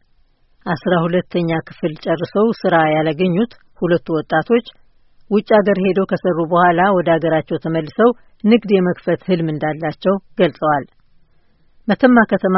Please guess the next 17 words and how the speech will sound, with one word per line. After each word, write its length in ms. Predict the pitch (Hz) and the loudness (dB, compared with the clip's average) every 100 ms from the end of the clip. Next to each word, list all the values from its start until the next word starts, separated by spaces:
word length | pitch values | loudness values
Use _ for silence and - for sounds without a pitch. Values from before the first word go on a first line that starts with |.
| 190 | 0
ከባድ 380 | 190 175 202 196 | -2 0 2 2
ክትትል 500 | 190 175 - 175 151 135 - | -2 -8 -6 -4 -4 -6 -10
እየተደረገባት 1000 | 170 165 170 180 165 151 160 156 - 151 - | -4 -2 -2 -4 -6 -4 -4 -4 -4 -6 -4
በመሆኑ 440 | 165 185 175 147 156 247 - - _ _ _ | -2 0 0 -2 -4 -4 -6 -20 _ _ _
ህገወጥ 420 | 214 170 196 196 - | -4 0 2 2 0
ሰው 160 | - 190 | 0 2
አሸጋጋሪዎቹ 840 | 165 190 175 165 170 170 185 - 240 254 - _ _ - | 2 -2 0 0 0 0 -2 -2 -2 -2 -6 _ _ -4
አሰራራቸውን 800 | 202 - 233 214 202 - 190 180 | -2 2 6 6 4 2 -2 0
በመለወጥ 600 | 175 165 170 180 165 107 - _ _ _ | 0 0 0 0 0 -2 -6 _ _ _
ፈላሾቹን 800 | - 175 175 165 180 175 - 220 254 | -2 2 4 2 -4 -6 -4 -2 0
በመተማ 520 | 202 180 185 - 175 170 | 2 2 2 0 -2 -2
ከተማ 340 | 156 165 175 160 156 | -2 -6 -4 -2 -2
ማስፈሩን 520 | 156 151 - 165 160 | -4 -4 -4 -4 -4
ትተው 360 | - 190 165 175 254 _ _ _ _ - | -4 -2 0 0 0 _ _ _ _ -10
በጫካዎችና 1120 | 170 180 170 - 196 170 - 170 170 - 170 170 202 | 0 2 2 0 0 0 0 0 0 -4 -4 0 -2
ተራራዎች 580 | - 190 175 165 151 147 | 0 2 4 4 0 -2
ይጥሏቸውና 720 | - 160 170 160 - 175 190 | -8 -4 0 0 0 -2 2